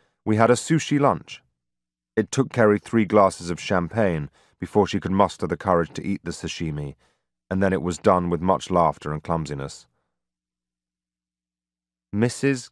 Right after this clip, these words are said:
Kerry Ryder," she said, admiring her left hand. "It suits me."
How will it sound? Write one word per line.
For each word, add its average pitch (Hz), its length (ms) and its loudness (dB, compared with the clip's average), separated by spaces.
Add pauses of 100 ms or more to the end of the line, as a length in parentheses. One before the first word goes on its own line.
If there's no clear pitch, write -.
(100)
Kerry 120 400 2
Ryder," 90 640 0 (460)
she - 180 -8
said, 71 400 -2
admiring 78 520 -2
her 80 120 -4
left 78 300 -4
hand. 73 340 -4 (1080)
"It 113 160 0
suits - 380 -2
me." 80 200 -6